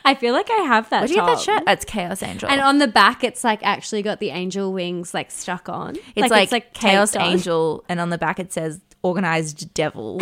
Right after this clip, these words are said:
Speaker 2: or something.
Speaker 1: <laughs>
Speaker 2: Like, a little light and shade.
Speaker 1: Yeah, I actually really like this for her. I'm glad that she's pursuing music. It seems like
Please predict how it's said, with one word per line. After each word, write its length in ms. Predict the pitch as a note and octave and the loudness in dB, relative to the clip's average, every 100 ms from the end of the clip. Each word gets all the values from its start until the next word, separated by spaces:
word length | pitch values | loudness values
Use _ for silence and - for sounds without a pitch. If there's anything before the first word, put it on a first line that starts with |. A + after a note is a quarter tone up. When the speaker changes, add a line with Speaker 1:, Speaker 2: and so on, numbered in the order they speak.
| D#4 | 0
Speaker 2:
or 100 | G3 | 0
something. 500 | F#3 E3+ G4+ F#4+ F#3+ | -2 0 4 4 2
Speaker 1:
<laughs> 360 | G4+ - - G#3+ | -2 -4 -4 -4
Speaker 2:
Like, 160 | G#3+ | -4
a 20 | G#3 | -2
little 240 | G#3+ A3 | 2 4
light 260 | G#3+ F#3+ F3+ | 6 6 6
and 100 | F3+ | 0
shade. 540 | - D#3 D3+ D#3+ G#3 - _ - | -2 -4 -4 -6 -12 -20 _ -4
Speaker 1:
Yeah, 140 | F#4+ A#4 | 4 6
I 440 | A3 - A4 A#4 | 6 6 6 6
actually 220 | - A#4 B4 | 2 0 0
really 220 | F#4 D4+ C4+ | 0 0 2
like 280 | G3 F#3+ | 2 2
this 200 | G#3 G3 | -2 -8
for 100 | - | -6
her. 260 | G3 F#3+ F#3 - - _ _ _ _ - | -2 0 -2 -4 -20 _ _ _ _ 0
I'm 160 | B3 | 0
glad 300 | B3+ A3+ A3+ | 2 0 0
that 120 | G#3+ G3+ | -2 -6
she's 220 | A#3+ G#3 | -8 -6
pursuing 500 | A3+ - G3+ F#3 F#3 | -8 -6 -4 -2 -2
music. 540 | F3+ F3 F#3+ F3+ - | -4 -4 -2 -4 -6
It 180 | - G3+ | -10 -10
seems 440 | - G3 F3 F#3+ G3 | -6 -6 -4 -6 -2
like 340 | F#3+ F#3+ - | -2 -2 -10